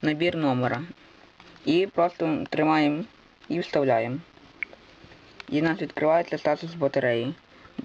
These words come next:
Вісімдесят дев'ять відсотків і тридцять градусів. І тут ще напруга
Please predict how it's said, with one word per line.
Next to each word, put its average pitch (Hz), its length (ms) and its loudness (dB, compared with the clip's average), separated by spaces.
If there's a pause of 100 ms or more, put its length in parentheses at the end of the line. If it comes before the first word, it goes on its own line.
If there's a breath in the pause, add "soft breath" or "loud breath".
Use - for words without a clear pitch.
Вісімдесят 151 640 0
дев'ять 151 300 -2
відсотків 143 760 0 (560 loud breath)
і 151 300 2
тридцять 160 360 0
градусів. 123 560 -4 (500)
І 160 120 0
тут 147 160 -2
ще 131 280 -2 (1000 loud breath)
напруга 185 640 2